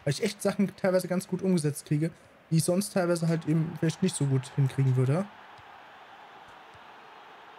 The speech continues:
Jo, wie der mich wegbumst.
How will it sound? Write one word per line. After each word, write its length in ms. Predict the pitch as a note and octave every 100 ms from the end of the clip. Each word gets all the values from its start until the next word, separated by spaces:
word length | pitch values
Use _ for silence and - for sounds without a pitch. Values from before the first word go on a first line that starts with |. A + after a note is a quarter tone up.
| - - - - - - - - - - E3+ - - - - - - - - -
Jo, 480 | E3 E3+ A#3+ A3 G3
wie 60 |
der 100 | G3
mich 160 | G#3+ G#3
wegbumst. 540 | G#3+ G#3 G#3 G3 -